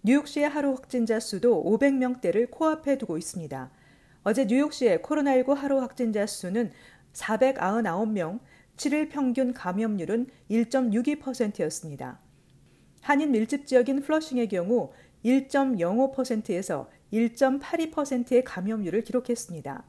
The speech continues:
뉴욕시뿐만 아니라 전국적으로 코로나 일구 재급증 조짐이 현실화되는 가운데 비백 머시 공중보건서비스단 단장은 씨엔엔,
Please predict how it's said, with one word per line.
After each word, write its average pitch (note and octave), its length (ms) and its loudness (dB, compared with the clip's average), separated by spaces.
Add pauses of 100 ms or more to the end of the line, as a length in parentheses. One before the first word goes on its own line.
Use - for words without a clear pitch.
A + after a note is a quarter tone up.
(960)
뉴욕시뿐만 C#4 720 2
아니라 A#3 340 4
전국적으로 G#3 880 0
코로나 C#4+ 320 2
일구 A#3+ 320 2
재급증 A#3 720 -2
조짐이 G3+ 540 -2
현실화되는 A#3 680 -2
가운데 F3 540 -2 (400)
비백 C4+ 460 6
머시 A3+ 480 0
공중보건서비스단 A#3+ 1300 0
단장은 F3+ 560 -4 (320)
씨엔엔, A#3 600 -2